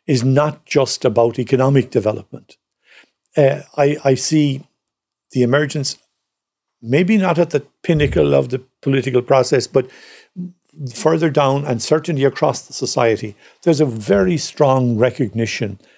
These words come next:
On the one hand, bad news, Ireland's social contract is broken. But at the same time, recognizing that it's fixable. How do we fix it? Basically,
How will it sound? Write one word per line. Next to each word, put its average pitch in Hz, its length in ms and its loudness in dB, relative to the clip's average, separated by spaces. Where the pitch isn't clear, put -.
On 151 140 2
the 202 80 2
one 220 200 2
hand, 113 400 0
bad 143 260 0
news, 135 360 0
Ireland's 151 640 0
social 151 480 0
contract 123 600 -2
is 123 120 -2
broken. 101 500 0
But 151 120 2
at 147 100 0
the 147 80 -2
same 226 300 2
time, 120 420 -2
recognizing 143 840 2
that 151 240 -2
it's 160 200 0
fixable. 131 600 -2
How 180 100 4
do 208 100 0
we 233 100 2
fix - 300 -2
it? - 100 -8
Basically, 196 760 2